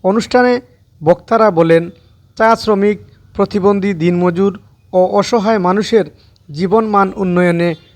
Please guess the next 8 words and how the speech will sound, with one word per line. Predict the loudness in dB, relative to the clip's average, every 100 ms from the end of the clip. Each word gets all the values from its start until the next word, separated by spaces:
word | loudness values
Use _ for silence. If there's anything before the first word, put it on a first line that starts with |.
| -18
শিক্ষা, | -10 -6 -6 -6 -2 0 0
চিকিৎসা | -4 -6 -6 -2 -2
সহ | -2 -2 0 -2 -6 -20 -20 -12
সকল | -6 -2 -2 -2
ক্ষেত্রে | -2 -2 0 -2 -2 -20 -20
সরকারের | -4 -2 0 0 0
পাশাপাশি | 0 -2 -2 0 0 -2 -6 -8 -20 -20 -4
বাংলাদেশ | -2 2 0 0 -4